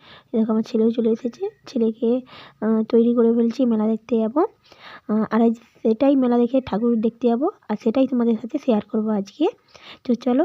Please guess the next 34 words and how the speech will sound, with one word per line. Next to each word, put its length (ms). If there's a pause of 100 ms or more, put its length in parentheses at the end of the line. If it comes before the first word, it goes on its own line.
শুরু 220
করা 220
যায়। 220 (200)
কি, 140 (800)
আর 120
এই 120
দেখো 300
ঠাকুর 320
মন্দির, 460 (760)
এই 120
দেখো 200
পুতুল 360 (100)
না 240
আমাদের 240
কাকুদের, 560 (320)
আহ, 240
পুতুল 440
দেওয়ার 240
মানত 300
করা 260
ছিল, 240 (360)
আজকে 380
তা 220
পুতুল 360
দিবে। 220 (160)
এই 80
দেখো 180
অন্ধকারে 500
নিয়েই 320
চলছি 520 (380)
পুতুল 280
নিয়ে 280 (200)
সবাই 340
মিলে। 280